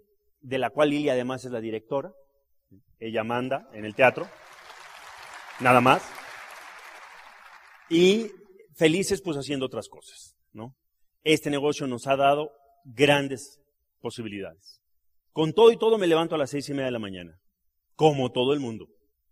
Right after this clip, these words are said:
Y llevo a mis hijos a la escuela, como todo el mundo. Y me regreso a mi casa y me duermo como hasta las diez. Como todo el mundo.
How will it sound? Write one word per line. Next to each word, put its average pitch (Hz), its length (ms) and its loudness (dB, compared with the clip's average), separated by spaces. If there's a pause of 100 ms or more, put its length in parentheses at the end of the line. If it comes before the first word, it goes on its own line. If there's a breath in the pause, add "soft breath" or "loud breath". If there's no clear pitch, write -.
(320)
Y 151 120 -10
llevo 190 180 8
a 226 40 -2
mis 190 140 -6
hijos 214 220 -6
a 185 40 -2
la 147 60 -4
escuela, 190 400 -8 (220)
como 143 340 2
todo 135 220 -4
el 156 60 -4
mundo. 190 320 -12 (800)
Y 208 120 -2
me 185 120 2
regreso 175 360 -2
a - 20 -6
mi 185 100 -6
casa 180 240 -6
y 196 40 -8
me 165 100 -6
duermo 160 320 -6
como 170 160 -6
hasta 170 160 -6
las 160 120 -4
diez. 185 460 0 (3000)
Como 185 320 6
todo 175 300 6
el 214 80 4
mundo. 311 420 6